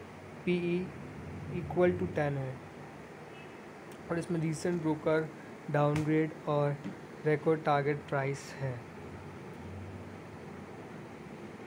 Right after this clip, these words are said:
तो देखिए, इसका futures भी देख, बात कर लेते हैं। इसका futures भी सारे बहुत ज़्यादा bullish लग रहे हैं। फिफ्टी फ़ोर सेवेंटी अक्टूबर की एक्सपायरी है, और सितंबर और अगस्त की एक्सपायरी में भी सब bullish ही है।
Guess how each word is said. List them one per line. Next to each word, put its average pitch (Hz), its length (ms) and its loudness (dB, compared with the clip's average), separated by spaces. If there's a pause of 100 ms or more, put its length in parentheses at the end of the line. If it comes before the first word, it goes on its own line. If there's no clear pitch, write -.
(280)
तो 170 60 -2
देखिए, 151 360 2
इसका 151 180 -2
futures 165 400 0
भी 165 140 -2
देख, 156 220 2
बात 147 340 4
कर 160 60 0
लेते 151 260 2
हैं। 156 80 2
इसका 156 180 0
futures 156 420 0
भी 151 120 -2
सारे 151 380 4
बहुत 143 320 0
ज़्यादा 147 200 2
bullish 143 420 -2
लग 147 140 0
रहे 147 80 2
हैं। 147 100 0
फिफ्टी 151 240 -4
फ़ोर 147 200 4
सेवेंटी 143 600 0 (420)
अक्टूबर 156 380 2
की 143 120 2
एक्सपायरी 143 580 0
है, 143 260 0
और 139 200 2
सितंबर 147 1040 0
और 151 140 0
अगस्त 143 360 2
की 156 60 2
एक्सपायरी 147 380 2
में 151 120 2
भी 151 80 2
सब 147 260 -4
bullish 147 340 0
ही 147 100 2
है। 147 140 0